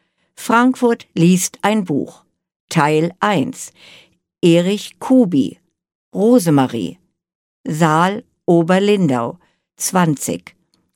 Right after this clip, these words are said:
Eintritt drei Euro. Neunundzwanzigster April, achtzehn Uhr. Konzert.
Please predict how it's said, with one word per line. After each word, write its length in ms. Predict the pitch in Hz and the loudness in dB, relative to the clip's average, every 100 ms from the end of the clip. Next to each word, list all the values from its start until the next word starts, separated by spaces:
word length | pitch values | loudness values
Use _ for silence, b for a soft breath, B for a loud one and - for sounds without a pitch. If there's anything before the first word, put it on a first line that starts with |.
| - | -4
Eintritt 680 | 143 147 143 180 185 - - | -2 0 -2 -2 -4 -4 -4
drei 320 | 185 208 - | -2 -2 -2
Euro. 480 | 139 127 - - - _ _ _ _ _ _ _ _ _ _ b b | -2 -2 -6 -12 -16 _ _ _ _ _ _ _ _ _ _ b b
Neunundzwanzigster 1080 | 196 220 269 247 - 151 151 160 - - - | 2 4 4 2 0 -2 0 -2 -2 -4 -4
April, 320 | - 156 170 - | -2 0 0 0
achtzehn 640 | 165 147 - - 220 220 | -2 -2 -8 -2 -2 0
Uhr. 300 | - 131 82 _ _ _ _ _ b - | 0 -2 -2 _ _ _ _ _ b 0
Konzert. 720 | 226 226 - 170 120 - | 2 2 2 0 0 -6